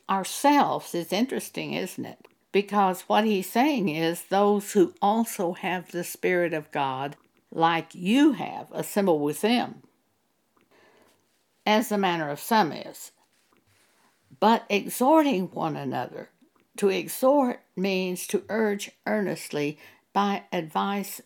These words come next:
and warning. You see me do it constantly.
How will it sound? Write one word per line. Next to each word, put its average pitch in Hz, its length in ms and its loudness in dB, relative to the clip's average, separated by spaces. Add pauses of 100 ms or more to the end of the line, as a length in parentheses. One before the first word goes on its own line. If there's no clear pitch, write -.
and 165 200 -4
warning. 160 480 -4
You 160 140 -4
see 208 240 -4
me 185 160 -2
do 180 160 -2
it - 180 -4
constantly. - 880 -8